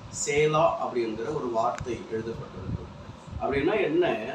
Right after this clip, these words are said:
அதை மறுபடியும் வாசிக்க வேண்டும் என்பது அர்த்தம். இரண்டு முறையாவது அதை என்ன பண்ண வேண்டும்? வாசிக்க வேண்டும். சரி, அப்ப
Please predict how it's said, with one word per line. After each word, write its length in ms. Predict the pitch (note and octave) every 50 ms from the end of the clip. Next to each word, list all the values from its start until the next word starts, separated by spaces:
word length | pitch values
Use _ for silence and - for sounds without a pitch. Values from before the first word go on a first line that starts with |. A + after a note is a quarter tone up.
| -
அதை 180 | - B2+ B2+ A#2+
மறுபடியும் 600 | B2 B2+ - E3+ F3 F3+ F3+ F3 F#3 F#3+ G3 -
வாசிக்க 440 | - C3+ C3+ - - - - - A#2+
வேண்டும் 320 | G#2+ A2 A2 A2 A2 G#2 G2+ G2
என்பது 320 | G2 - - - - -
அர்த்தம். 280 | - A2 A#2 - - - - - - A2+
இரண்டு 260 | A2+ B2 C3 C3 C3
முறையாவது 560 | C3 C3+ C3 C3+ C3+ C#3 C#3+ D3+ D3+ D#3 D#3
அதை 160 | - B2+ A#2+
என்ன 140 | A2+ A2+ A#2
பண்ண 240 | A#2+ B2 A#2+ A#2+ A#2
வேண்டும்? 340 | A2+ A#2 A#2+ A#2 A2+ G#2+ G2 - - - - - - - - - - -
வாசிக்க 460 | A#2+ D3+ E3+ - - - - - A#2+
வேண்டும். 380 | G#2 G2 G2 - - - - - - -
சரி, 320 | - - - - - - - - - - - - - - - -
அப்ப 300 | - - - - - -